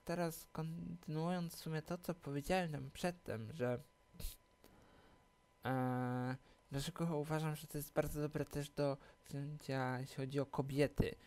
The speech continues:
Wciskanie jakby trochę może na siłę, nie na siłę. E, i ostatnio sobie nie zdawałem sprawy z tego, że nasz, nasze społeczeństwo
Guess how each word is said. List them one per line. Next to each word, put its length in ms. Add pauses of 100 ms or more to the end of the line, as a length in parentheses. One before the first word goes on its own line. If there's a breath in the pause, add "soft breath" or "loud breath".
(140)
Wciskanie 580
jakby 320 (120)
trochę 380 (120)
może 120
na 120
siłę, 320
nie 160
na 100
siłę. 320 (840 loud breath)
E, 140
i 360 (1080)
ostatnio 360
sobie 200
nie 80
zdawałem 440
sprawy 520
z 140
tego, 500 (500 loud breath)
że 560 (380 loud breath)
nasz, 1040
nasze 340
społeczeństwo 960